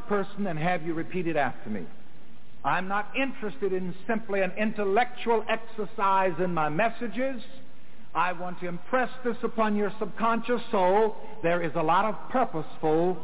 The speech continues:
repetition. Repeat this after me, please.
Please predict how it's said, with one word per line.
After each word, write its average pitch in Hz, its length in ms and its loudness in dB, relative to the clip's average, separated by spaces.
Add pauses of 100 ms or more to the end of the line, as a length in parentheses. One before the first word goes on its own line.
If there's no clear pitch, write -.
(260)
repetition. 170 840 0 (340)
Repeat 220 400 0
this 240 180 0
after 214 320 2
me, 196 160 0
please. 160 340 0